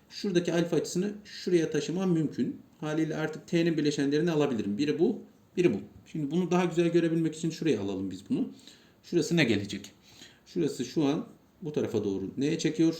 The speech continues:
bu tarafa doğru G çekiyor. Yukarıya doğru gelecek şey ne?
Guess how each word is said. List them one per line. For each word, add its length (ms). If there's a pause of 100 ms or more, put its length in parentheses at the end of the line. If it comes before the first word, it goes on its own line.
(300)
bu 140
tarafa 320
doğru 360 (420)
G 200
çekiyor. 380 (440)
Yukarıya 460
doğru 260
gelecek 380
şey 240
ne? 240